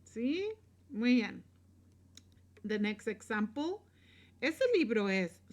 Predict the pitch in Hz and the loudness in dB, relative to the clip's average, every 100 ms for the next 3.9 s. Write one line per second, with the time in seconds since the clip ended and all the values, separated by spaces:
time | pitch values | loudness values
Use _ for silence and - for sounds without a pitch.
0 | - - 233 202 180 175 190 196 226 339 | -20 -4 0 0 -2 -4 -4 0 0 0
1 | 494 - _ _ _ _ - 240 277 285 | -4 -12 _ _ _ _ -8 -2 0 2
2 | 330 240 196 233 202 190 - - - 190 | 0 0 2 4 4 2 -8 -20 -16 -8
3 | 180 190 180 190 233 349 494 480 - | -4 -2 -2 0 2 4 4 2 -6